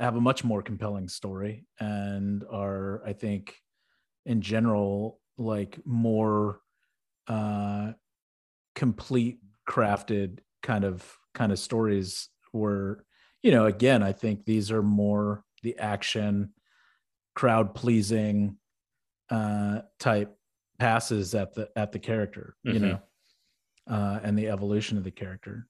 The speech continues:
Speaker 2: Yeah.
Speaker 1: I mean, it more often than not, if just because of my, uh, you know, nost-,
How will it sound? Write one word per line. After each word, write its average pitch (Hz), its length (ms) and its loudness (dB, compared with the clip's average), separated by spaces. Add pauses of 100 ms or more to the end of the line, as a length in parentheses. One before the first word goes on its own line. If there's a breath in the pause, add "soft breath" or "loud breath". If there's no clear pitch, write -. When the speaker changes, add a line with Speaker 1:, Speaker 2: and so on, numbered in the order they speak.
Speaker 2:
Yeah. 120 160 2
Speaker 1:
I 135 40 6
mean, 135 340 8
it 139 240 2
more 143 400 6
often 147 400 4
than 131 140 2
not, 135 280 2
if - 240 -8 (1200)
just 135 240 2
because 127 380 4
of 110 180 -2
my, 117 840 2
uh, - 800 -16 (320)
you 139 160 0
know, 110 300 2
nost-, 110 360 0